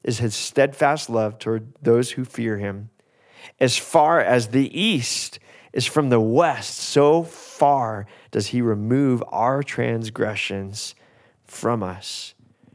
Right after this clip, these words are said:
Maybe there has been an incredible amount of wrong that has been done to you. Or maybe you have performed an incredible amount of wrong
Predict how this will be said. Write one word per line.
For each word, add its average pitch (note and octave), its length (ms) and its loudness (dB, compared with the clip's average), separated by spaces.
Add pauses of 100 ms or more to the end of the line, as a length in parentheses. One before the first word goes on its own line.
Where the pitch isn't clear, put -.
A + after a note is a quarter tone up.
(420)
Maybe C3 640 4 (1080)
there B2 160 6
has B2+ 200 2
been A#2+ 180 2
an A2 120 0
incredible B2 680 2
amount A2 320 -2
of G#2 240 -6
wrong A2 400 2
that G#2 140 -6
has G2+ 160 -6
been G#2+ 240 0
done G#2+ 240 -2
to A2 180 -10
you. G#2 380 -8 (800)
Or F3+ 260 4
maybe D3 520 -2 (340)
you D3 340 -2
have B2 520 -4
performed A2 720 -4 (300)
an A2+ 80 -4
incredible A#2+ 580 -2
amount A2 280 -4
of G#2 120 -10
wrong G#2+ 440 -8